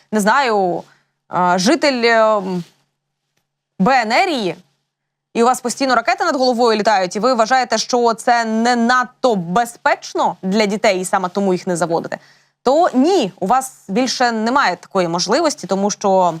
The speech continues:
child-free більше не для вас. Цікаво, які будуть закони і чи буде тюремний термін за те, що до якогось певного віку,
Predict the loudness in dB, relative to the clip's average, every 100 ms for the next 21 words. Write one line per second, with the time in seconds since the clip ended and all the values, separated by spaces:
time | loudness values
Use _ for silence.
0 | -10 _ _ _ _ _ _ 0 2 2
1 | -2 -2 0 0 -2 -4 -2 -2 0 0
2 | 0 -6 _ _ _ -6 0 2 2 2
3 | 0 2 0 -2 -8 _ _ _ -2 0
4 | 0 -2 -2 0 0 2 2 2 -2 -2
5 | -4 -2 0 0 0 0 -2 -2 -2 -4
6 | -4 -2 -2 0 0 0 -6 _ 0 2
7 | 2 2 2 0 0 0 0 -2 -6 -2
8 | -2 0 0